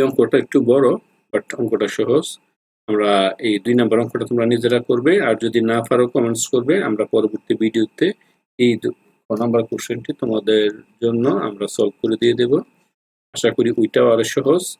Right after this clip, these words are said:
একই রকম, কোনো প্রকার পার্থক্য নেই। ওই আগে তোমরা এখানে গড় নির্ণয় করবা, আর কি নির্ণয় করবা?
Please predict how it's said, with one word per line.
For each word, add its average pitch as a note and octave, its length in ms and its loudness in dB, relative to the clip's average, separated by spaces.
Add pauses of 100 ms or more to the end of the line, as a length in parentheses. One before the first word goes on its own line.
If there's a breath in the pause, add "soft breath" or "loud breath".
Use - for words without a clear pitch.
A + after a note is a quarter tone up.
একই E3+ 300 2
রকম, C3 200 -2 (200)
কোনো A#2+ 200 0
প্রকার A2+ 260 -4
পার্থক্য - 360 -8 (140)
নেই। D#3+ 120 0 (480)
ওই G#2 160 2 (300)
আগে A2 160 0 (120)
তোমরা G#2 260 -2
এখানে G#2 280 -2 (500)
গড় G#2 240 0
নির্ণয় G#2 320 -4
করবা, G#2+ 260 0 (1200)
আর G#2+ 180 -4
কি - 120 -4
নির্ণয় C3 240 2
করবা? C#3 160 4